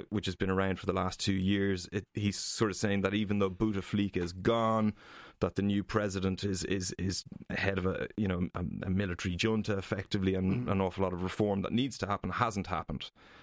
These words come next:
Speaker 1: And the, the, the president, Taboun, the new guy, um, wasn't particularly happy about that,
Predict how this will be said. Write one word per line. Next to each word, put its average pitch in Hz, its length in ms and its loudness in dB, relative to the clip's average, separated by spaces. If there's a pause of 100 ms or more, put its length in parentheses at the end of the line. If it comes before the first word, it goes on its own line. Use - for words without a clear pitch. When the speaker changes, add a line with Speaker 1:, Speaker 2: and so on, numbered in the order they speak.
(140)
Speaker 1:
And 110 180 2
the, 110 140 0 (200)
the, 107 260 2 (260)
the 98 440 0 (240)
president, 107 560 0
Taboun, 101 580 2
the 95 100 2
new 95 180 2
guy, 95 300 0 (440)
um, 92 580 0 (200)
wasn't 104 300 0
particularly 90 360 -2
happy 92 240 0
about 87 260 -4
that, 82 200 -4